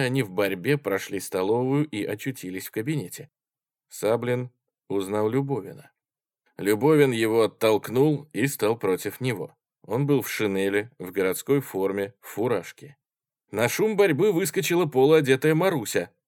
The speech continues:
Любовин увидел её. «А, — закричал он в выступлении, — так это правда? Ай, стерва, потаскуха несчастная,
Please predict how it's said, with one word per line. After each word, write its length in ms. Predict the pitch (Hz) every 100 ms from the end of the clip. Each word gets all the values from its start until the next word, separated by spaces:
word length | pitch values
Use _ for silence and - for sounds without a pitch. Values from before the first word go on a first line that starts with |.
| _ -
Любовин 720 | 95 95 92 101 101 95 101 _ -
увидел 500 | 120 123 90 80 -
её. 300 | 71 73 80 _ _ _ _ _ -
«А, — 800 | 110 120 127 135 143 135 117 87 _ -
закричал 600 | 90 85 92 - 92 90
он 80 | 92
в 40 |
выступлении, — 680 | 90 107 92 101 95 90 - _ _
так 160 | - 151
это 220 | 165 165
правда? 640 | 156 165 170 180 180 156
Ай, 480 | 160 170 208 208 214
стерва, 720 | 156 - - 277 196 180 143
потаскуха 720 | 127 233 233 226 - 311 240 220
несчастная, 720 | 220 156 190 175 156 165